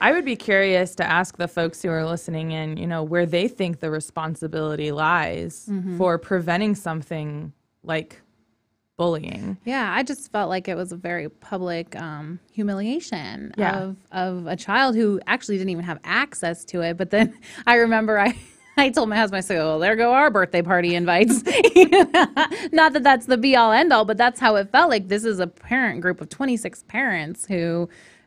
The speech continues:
Speaker 2: you know, my kids are gonna go through school with their kids, you know, for the next
Speaker 1: And it
Speaker 2: ten
Speaker 1: trickles
Speaker 2: years.
Speaker 1: down.
Speaker 2: It
Speaker 1: Whatever's going on with
Speaker 2: totally
Speaker 1: the parents is
Speaker 2: trickles
Speaker 1: gonna trickle
Speaker 2: down.
Speaker 1: down on the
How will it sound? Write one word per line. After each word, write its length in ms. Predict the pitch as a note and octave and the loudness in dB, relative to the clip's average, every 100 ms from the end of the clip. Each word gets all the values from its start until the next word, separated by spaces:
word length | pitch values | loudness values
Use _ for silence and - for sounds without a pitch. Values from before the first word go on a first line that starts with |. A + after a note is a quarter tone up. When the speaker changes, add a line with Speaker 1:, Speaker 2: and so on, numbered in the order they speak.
| - | -4
Speaker 2:
you 120 | G#3 | -2
know, 300 | F#3 D#3 D#3 | 0 -2 -4
my 240 | - F#3 A3 | -4 -4 -4
kids 240 | A#3+ F#3 | -4 -2
are 160 | F3+ D#3+ | -2 -2
gonna 160 | E3 D#3 | -4 -4
go 280 | E3 E3 | -2 -2
through 200 | E3 F3+ | -2 -4
school 380 | E3+ - G#3 D4 | -6 -2 0 2
with 180 | G3+ - | 0 0
their 140 | A3+ | -2
kids, 520 | C#4 E3+ F2+ F#3+ G3+ - | -2 -6 -10 -12 -18 -12
you 120 | G3 | -8
know, 180 | D#3 D#3+ | -6 -6
for 160 | F3 D#3+ | -6 -6
the 80 | |
next 380 | E3+ F3 - - B3 | -6 -6 -12 -12 -4
Speaker 1:
And 100 | B3+ | -2
it 20 | |
Speaker 2:
ten 80 | G3 | 0
Speaker 1:
trickles 360 | G3+ C4 C#4+ | 0 -2 -2
Speaker 2:
years. 100 | A#3+ | -2
Speaker 1:
down. 460 | - A3+ F4 C4 F3+ | -2 -2 0 -2 -2
Speaker 2:
It 40 | |
Speaker 1:
Whatever's 380 | F3+ A#3+ B3+ D4 | 0 2 2 0
going 360 | C#4 D#4 - F4+ | 0 2 4 4
on 140 | F4 | 4
with 80 | - | 4
Speaker 2:
totally 120 | F#4+ | 4
Speaker 1:
the 60 | - | 2
parents 340 | E4 C4 B3+ A#3 | 2 2 2 0
is 120 | G#3+ | 0
Speaker 2:
trickles 0 | |
Speaker 1:
gonna 280 | A3+ G#3+ G#3+ | 0 0 0
trickle 280 | G3 F#3 G3 | 0 0 0
Speaker 2:
down. 40 | |
Speaker 1:
down 200 | G3+ G3 | 0 -2
on 80 | F#3+ | -4
the 100 | F#3+ | -6